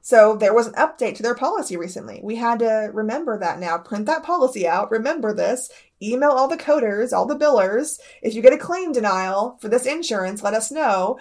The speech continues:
Uh, but we had to print that out for the clinic, and now we have to know this insurance now has an issue with certain diagnosis references for routine foot care.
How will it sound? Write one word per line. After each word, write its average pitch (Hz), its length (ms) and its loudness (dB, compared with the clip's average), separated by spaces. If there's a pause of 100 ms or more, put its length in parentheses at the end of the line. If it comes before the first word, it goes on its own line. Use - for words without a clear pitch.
(260)
Uh, 196 200 4
but 190 320 0
we 220 160 -4
had 220 220 -2
to 214 60 -10
print 226 200 -8
that 226 140 2
out 214 220 2
for 226 60 -14
the 226 80 -8
clinic, 269 460 -6
and 202 100 -8
now 214 220 4
we 247 80 -2
have 220 220 0
to 220 100 -8
know 202 240 -2
this 302 240 2
insurance 214 500 -4
now 190 300 -2
has 190 360 -2
an 185 100 -2
issue 196 400 -6
with 208 360 2 (680)
certain 233 320 4
diagnosis 202 600 4
references 185 640 -6
for 190 260 -2
routine 190 340 -6
foot 175 180 -6
care. - 260 -10